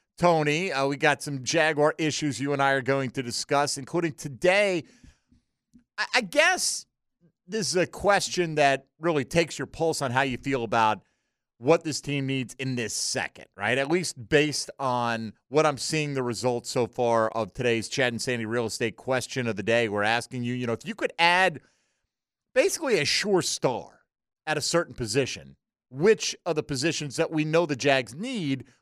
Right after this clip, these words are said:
would you be most interested in? I'm surprised in the early going, and I understand the need for an upgrade. And I guess,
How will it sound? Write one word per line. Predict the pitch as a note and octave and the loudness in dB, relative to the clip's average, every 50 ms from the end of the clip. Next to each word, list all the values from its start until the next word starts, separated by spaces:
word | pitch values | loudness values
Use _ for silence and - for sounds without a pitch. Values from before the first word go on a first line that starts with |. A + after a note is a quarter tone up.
| _ - | _ 0
would | F3 F#3+ E3 | 0 0 2
you | F#3+ D#3+ | 0 -2
be | F#3 F3 | -2 0
most | E3 E3 D#3+ D3+ - - - _ | 2 2 2 2 0 -6 -8 _
interested | G#3+ B3 C4+ A3+ - G3+ F#3 D3+ - - D#3 D3 B2 A#2+ | -4 -4 -4 -4 -2 -2 -2 -2 -2 -2 -2 0 0 0
in? | A#2 A2+ A2 G#2+ A#2 A#2+ A2 - - - _ _ _ _ - | 0 0 0 -2 -4 -6 -8 -10 -16 -20 _ _ _ _ 0
I'm | F#3+ G#3 G3+ - | 2 2 2 0
surprised | - - - A#3+ - - - - - A#3+ C#4 D4+ E4+ F4+ F4+ D4 A3+ G3 F3 E3 D3+ - - | -2 0 0 0 0 -2 -6 0 2 4 4 4 4 4 4 4 4 4 2 0 -2 -4 -2
in | - F#3 F3+ | 0 0 2
the | F3+ F3+ F3+ | 2 2 2
early | F#3+ F#3+ F#3+ F3+ | 4 4 4 4
going, | C#3+ B2 F3 G3 F#3 E3 D3 C3+ - | 4 4 4 4 4 2 0 -2 -2
and | E3 D#3+ D#3 | 0 2 4
I | F3 G#3+ | 4 4
understand | B3+ D#4 D4+ D4 - C#4 C4 C4 C4 B3 | 2 0 -2 -4 -4 -2 -2 -2 -2 -2
the | A3+ | -2
need | G#3+ G#3 G#3 F#3+ D#3+ C#3 B2+ B2+ A#2+ A#2 _ _ _ _ _ _ _ _ _ - | 0 0 0 0 0 0 -2 -4 -4 -8 _ _ _ _ _ _ _ _ _ 2
for | F3+ F3+ F3+ E3+ | 4 6 6 6
an | E3 | 6
upgrade. | D#3+ D#3 D3+ - - C3 F#2+ C#2 A#1+ A#1 B1+ _ _ _ _ _ _ _ _ _ _ _ _ _ _ _ _ _ _ _ _ _ _ - | 4 2 0 -2 -6 -6 -6 -6 -10 -14 -20 _ _ _ _ _ _ _ _ _ _ _ _ _ _ _ _ _ _ _ _ _ _ 2
And | F#3+ F#3+ F#3+ G3 | 4 4 6 6
I | G3+ G3 | 4 4
guess, | D#3+ - B3+ C#4 C#4 - - - - | 4 2 2 2 2 2 -2 -4 -8